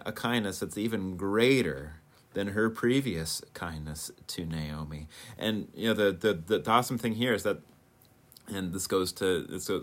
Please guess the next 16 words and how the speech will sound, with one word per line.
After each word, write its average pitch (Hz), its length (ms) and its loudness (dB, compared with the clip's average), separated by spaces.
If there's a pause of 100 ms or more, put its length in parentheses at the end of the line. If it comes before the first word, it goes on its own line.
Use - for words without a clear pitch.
goes 92 240 0
to, 85 340 -4 (240)
you 64 120 -6
know, 85 40 -8
further 104 260 2
my 92 120 0
point 92 300 -4
that 85 100 -8
this 90 120 -6
is 90 120 -6
a 87 80 0
love 104 260 4
story. 87 520 0 (1300)
The 110 100 2
word 123 520 6
that, 104 320 4